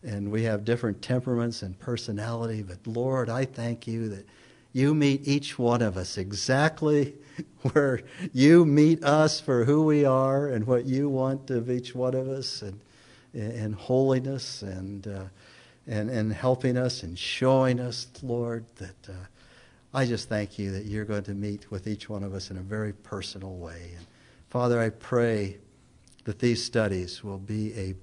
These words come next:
blessing to not only our families in this church, but, uh, the families and,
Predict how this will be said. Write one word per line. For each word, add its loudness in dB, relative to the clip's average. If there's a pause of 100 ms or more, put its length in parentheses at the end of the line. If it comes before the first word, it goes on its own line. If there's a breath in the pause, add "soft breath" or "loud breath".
(120)
blessing -2 (1040 soft breath)
to -2
not 6
only 4
our 4
families 0
in -4
this -6
church, -14
but, -14
uh, -8 (220)
the -8
families -2 (840 soft breath)
and, -6